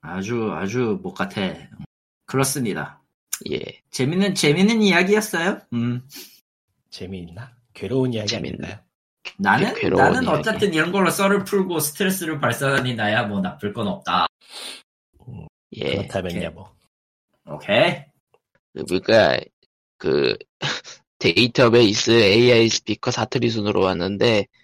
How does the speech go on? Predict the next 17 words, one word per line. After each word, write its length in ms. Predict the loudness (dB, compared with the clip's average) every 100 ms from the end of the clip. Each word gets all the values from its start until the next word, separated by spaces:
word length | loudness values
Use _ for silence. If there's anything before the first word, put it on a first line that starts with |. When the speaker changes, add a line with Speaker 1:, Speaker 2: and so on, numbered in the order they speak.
| _ _ _ -6
Speaker 2:
그게 420 | -2 2 4 4
생각이 420 | 2 2 4 4
난 240 | 2 -2 0
게 440 | 2 2 0 -4 _ _ _ _ _ _ _
그 260 | 0 2 2
<laughs> 180 | -2 -8 _ _ _ _ -6
엘지 720 | 2 2 4 6 6 6 4 0 -12 _ _ -6
백색가전 580 | -2 0 2 4 4 2
그쪽에 420 | 0 -2 0 2 4
에이아이, 460 | 4 6 6 4 0
그러니까 340 | 0 0 0
그 140 | -4 -6 _ _ _ _ -2
좀 100 | 0
간단한 840 | 2 2 4 6 6 6 4 2
에이아이로 840 | 2 4 6 6 4 4 4 2 2
이제 260 | -2 -4 -2
뭐 140 | -4